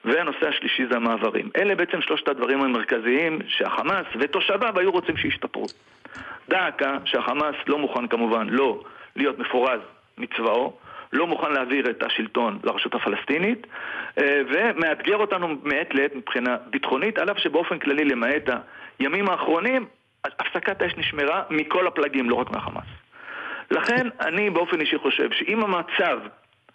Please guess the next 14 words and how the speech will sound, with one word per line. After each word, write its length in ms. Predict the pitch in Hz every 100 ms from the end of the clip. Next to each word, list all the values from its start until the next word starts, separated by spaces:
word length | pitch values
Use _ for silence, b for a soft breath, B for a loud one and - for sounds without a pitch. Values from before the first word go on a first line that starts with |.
| _ _ _ -
לא 260 | 135 170 170
היום, 280 | 131 113 110
היום 180 | 127
קשה 220 | - 127 143
לקבל 280 | - 110
החלטות, 440 | - - - - -
אבל 220 | 127 143
אם 200 | 214 190 -
תוך 260 | 185 190 -
מספר 300 | 135 - 160
שבועות, 480 | - 143 143 117 - 117
אולי 180 | 113
אחרי 160 | 104 156
הרמדאן, 440 | 160 147 127 120